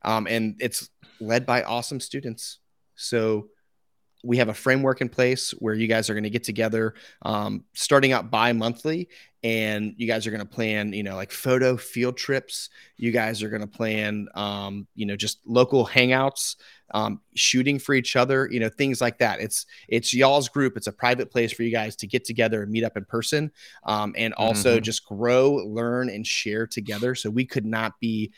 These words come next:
Speaker 1: more excited and thankful for our awesome students, man. Our, like, it makes it easy to do something like this when the people involved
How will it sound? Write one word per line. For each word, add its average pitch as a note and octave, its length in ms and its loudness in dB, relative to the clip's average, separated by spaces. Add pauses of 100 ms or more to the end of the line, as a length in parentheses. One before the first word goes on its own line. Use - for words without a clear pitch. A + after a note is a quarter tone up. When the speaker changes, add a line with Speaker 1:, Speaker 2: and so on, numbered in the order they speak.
(200)
Speaker 1:
more A#2 180 6
excited A2+ 460 6
and A2 200 -4
thankful G#2+ 480 -2
for G2 220 -6
our G2 200 -8 (800)
awesome C#3 260 0
students, G2 440 -6
man. F#2+ 320 -10
Our, A#2 220 0
like, - 320 -4 (560)
it C3+ 140 8
makes D#3 240 8
it E3+ 160 4
easy D#3 320 4
to - 100 -4
do C#3+ 160 4
something G#2+ 380 -2
like G2 180 -6
this - 440 -4 (340)
when A#2 240 2
the A#2 80 4
people C#3 720 2 (140)
involved A2 880 2